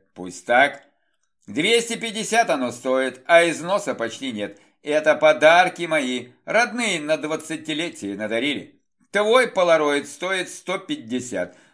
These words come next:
плюс семьдесят кассета, минус износ. Итого не хватает тебе на обмен. Добивай полтинник и обменяемся,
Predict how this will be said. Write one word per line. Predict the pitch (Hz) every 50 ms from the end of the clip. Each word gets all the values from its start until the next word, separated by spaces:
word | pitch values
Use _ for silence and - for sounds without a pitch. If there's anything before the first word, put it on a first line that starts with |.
| _ _
плюс | - 170 185 196 196 185 -
семьдесят | - 180 180 190 202 208 208 - - 185 175 -
кассета, | - 143 131 - 123 117 107 - 120
минус | 127 139 151 170 196 214 208 175 - 165
износ. | 143 117 92 101 104 98 92 - - _ _ _ _ _ _ _ -
Итого | 226 233 233 226 208 208 196 196 196 214 220 - - -
не | 190 190 214 208
хватает | - - 220 240 233 233 - 156 156 151 151 156 156 156
тебе | 160 165 135 135 131
на | 127 139 143
обмен. | 139 120 107 101 104 110 110 90 - _ _ _ _ _ _ _
Добивай | - - 95 180 208 220 240 254 247 240 220 208 -
полтинник | - 202 196 208 190 - 240 247 240 233 - -
и | 208
обменяемся, | 208 202 175 180 170 151 147 135 135 135 123 120 127 127 117